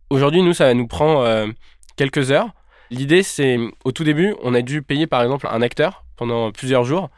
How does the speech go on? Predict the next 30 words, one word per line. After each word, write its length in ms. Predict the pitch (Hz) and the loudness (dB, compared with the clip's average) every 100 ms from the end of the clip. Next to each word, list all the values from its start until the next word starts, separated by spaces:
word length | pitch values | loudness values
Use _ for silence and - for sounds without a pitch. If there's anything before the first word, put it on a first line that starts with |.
| _ _ _ _ | _ _ _ _
pour 160 | - 143 | -10 -10
qu'il 140 | - | -8
fasse 180 | - 156 | 0 0
des 140 | 135 131 | 2 -2
scènes 340 | - 143 185 - - - - | 0 -2 -2 -10 -20 -20 -10
avec, 360 | - 123 151 131 | -4 -2 0 -2
euh, 60 | |
tous 180 | 117 156 | -4 -4
les 80 | 156 | -4
produits 320 | - 139 165 | -2 -4 -4
qu'on 160 | - 123 | -2 0
a 100 | 127 | 0
dans, 320 | 117 107 107 | 0 -2 -2
dans 120 | 110 | -2
notre 220 | 110 107 | -2 -2
magasin. 380 | 120 113 113 196 | -4 -2 -2 -4
Donc, 200 | 180 120 | -8 -8
on 80 | 135 | -2
a 60 | 123 | 0
un 40 | |
magasin 340 | 120 120 127 139 | 0 0 -2 -2
dans 100 | 120 | -2
nos 80 | 117 | -4
bureaux 320 | 120 131 214 _ _ _ _ - | -4 -4 -6 _ _ _ _ -4
et 80 | |
il 80 | 123 | -2
est 60 | 120 | -2
venu 180 | 117 165 | 0 0
vraiment, 400 | 139 120 147 | 2 2 2
euh, 80 | 156 | 0